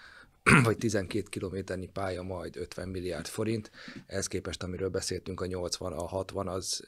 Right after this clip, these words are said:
egy lényegesen hosszabb és bonyolultabb szerkezet, és kétszáz milliárd volt. Tehát, hogy biztos, hogy csak a,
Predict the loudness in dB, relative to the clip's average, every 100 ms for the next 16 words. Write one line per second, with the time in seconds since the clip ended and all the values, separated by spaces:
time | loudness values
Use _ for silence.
0 | -12 -12 -8 -4 -4 -2 -2 -2 -2 -4
1 | -4 -4 -6 -6 -8 -4 -6 -4 -6 -4
2 | -4 -4 -10 -20 -20 -20 -8 -4 -2 -2
3 | -2 -2 -6 -4 -6 -4 -4 -4 -6 -6
4 | -10 -12 -12 -12 -10 -12 -12 -12 -6 -6
5 | -4 -4 -4 -2 -4 -4 -2 2 2